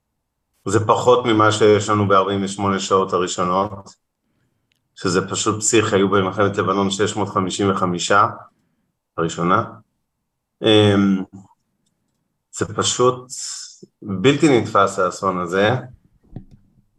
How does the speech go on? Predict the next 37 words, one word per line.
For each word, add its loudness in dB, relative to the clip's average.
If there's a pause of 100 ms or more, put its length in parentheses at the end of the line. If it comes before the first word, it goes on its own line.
(220)
אי 6
אפשר, 2 (120)
אתה -10
יודע, 4
חשבתי -4
על 0
זה -4
שאם -2
היו 2
שלושים, 2
נגיד, -2
הרוגים, -2
כמו 0
בפיגועים, 0
אה, 0
ה-, 4 (540)
הכי -4
גדולים 0
שהיו 0
לנו, -4 (600)
היינו 8
זועמים 2
וכועסים, -2
וזה -6
כאילו, 0 (680)
כשהמספרים 2
כל 0
כך -4
גדולים, 2 (460)
זה 2
לא 4
שאתה 0
לא 2
זועם 4
וכועס, 0
אבל 0
אתה, -6